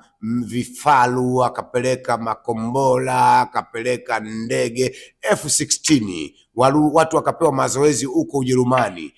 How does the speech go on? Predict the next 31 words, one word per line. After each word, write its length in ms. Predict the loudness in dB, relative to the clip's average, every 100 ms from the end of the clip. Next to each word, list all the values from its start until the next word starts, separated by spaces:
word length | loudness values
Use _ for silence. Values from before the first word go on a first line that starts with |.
| _
ya 120 | -8 -6
kuendesha 840 | -2 0 4 4 4 2 2 2 -4 _
ndege 400 | -2 -2 0 0
ya 260 | 0 -2
F 260 | -2 -2 -4
sixteen, 600 | -6 -6 -6 -6 -6 -8 -6
F 240 | -6 -6 -8
kumi 260 | -8 -4
na 120 | -2
sita, 500 | -2 -4 -6 -8 -8 -12 _ -6
fighter 340 | -4 -2 -4
jet, 240 | 0 0 0
ndege 340 | -4 0 0 0
bora 300 | 2 4 4
kabisa 400 | 2 -2 -2 0
ya 60 |
kivita 680 | -2 -2 -4 -2 0 -2 -2 -10 _ -6
ya 120 | -6
karne 400 | -2 -2 0 -2
ya 80 | -4
kumi 260 | -6 -6
na, 120 | -4 -6 -8 -14
ku-, 160 | -18 -18 _
karne 300 | -2 0 2
ya 60 | 0
ishirini 200 | -2 -4
na 80 | -2
moja. 420 | -4 -6 -10 -14 -20 _ _ _ _ _ _ _ _ _ _ -14
Lakini 400 | -2 2 2 2
haijafua 480 | 2 -2 0 0
dafu. 520 | 0 -2 -4 -12 -20